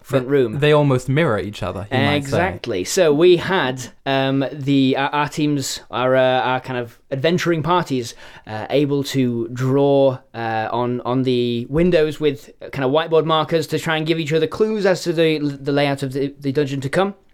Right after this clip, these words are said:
Speaker 2: And they had to do it backwards so that the other team could read it. Some,
Speaker 1: Yep.
Speaker 2: some people were better at backwards
Speaker 1: <laughs>
Speaker 2: writing than others.
Speaker 1: Some people were very good at backwards writing. Like,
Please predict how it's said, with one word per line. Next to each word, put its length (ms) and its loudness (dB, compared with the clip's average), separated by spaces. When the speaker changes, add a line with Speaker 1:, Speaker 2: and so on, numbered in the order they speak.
Speaker 2:
And 80 0
they 80 2
had 140 0
to 80 -6
do 100 4
it 120 0
backwards 580 -4
so 220 0
that 60 -2
the 100 2
other 140 -2
team 200 0
could 160 -4
read 240 -2
it. 140 -2
Some, 240 2
Speaker 1:
Yep. 100 -2
Speaker 2:
some 200 0
people 220 0
were 80 4
better 220 2
at 100 0
backwards 340 0
Speaker 1:
<laughs> 60 2
Speaker 2:
writing 360 0
than 120 0
others. 300 -2
Speaker 1:
Some 160 0
people 200 2
were 140 2
very 360 2
good 220 -6
at 100 -8
backwards 320 -6
writing. 400 -4
Like, 240 -2